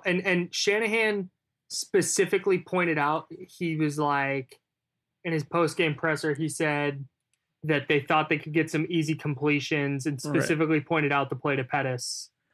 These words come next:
Speaker 1: as a play that was supposed to be an easy completion, and he dropped it.
Speaker 2: Uh, no catches on three targets for that game. After he played
Speaker 1: Oof.
Speaker 2: thirty-one snaps in that game, forty-niners lost, obviously.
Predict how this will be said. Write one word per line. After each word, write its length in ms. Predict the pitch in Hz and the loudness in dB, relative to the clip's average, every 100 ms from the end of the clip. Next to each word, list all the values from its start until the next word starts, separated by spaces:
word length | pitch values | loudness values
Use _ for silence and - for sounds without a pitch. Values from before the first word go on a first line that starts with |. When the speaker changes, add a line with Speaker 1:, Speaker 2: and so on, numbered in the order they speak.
| _ - | _ -6
Speaker 1:
as 100 | 151 | -2
a 60 | 139 | 0
play 180 | 156 | 2
that 80 | 143 | 2
was 100 | 139 | 2
supposed 240 | 131 156 135 | 2 0 2
to 40 | |
be 100 | 151 | 2
an 60 | 139 | 2
easy 220 | 135 131 | 0 -2
completion, 420 | 131 127 123 135 | -4 -4 -4 -6
and 60 | 123 | -10
he 60 | |
dropped 280 | 120 127 _ | -10 -14 _
it. 60 | _ _ _ _ _ - | _ _ _ _ _ 0
Speaker 2:
Uh, 160 | 151 135 | 4 6
no 200 | 135 156 | 6 6
catches 400 | - 190 202 170 | 6 4 4 4
on 140 | 147 | 4
three 200 | - 147 | 4 4
targets 420 | 139 139 131 135 - | 4 4 6 4 4
for 100 | 143 | 4
that 160 | 139 | 4
game. 340 | 147 139 139 139 | 4 4 4 4
After 360 | 139 143 151 | 4 4 2
he 160 | 143 151 | 4 4
played 200 | 156 135 | 4 2
Speaker 1:
Oof. 60 | - | 4
Speaker 2:
thirty-one 400 | 151 143 143 135 | 4 6 4 2
snaps 400 | 151 131 135 143 | 2 2 2 2
in 60 | |
that 180 | 139 135 | 2 2
game, 180 | 139 135 | 2 0
forty-niners 480 | - 127 131 123 120 | 0 2 2 2 2
lost, 300 | 120 123 131 | 2 2 0
obviously. 460 | 123 - 139 127 | -2 0 0 -2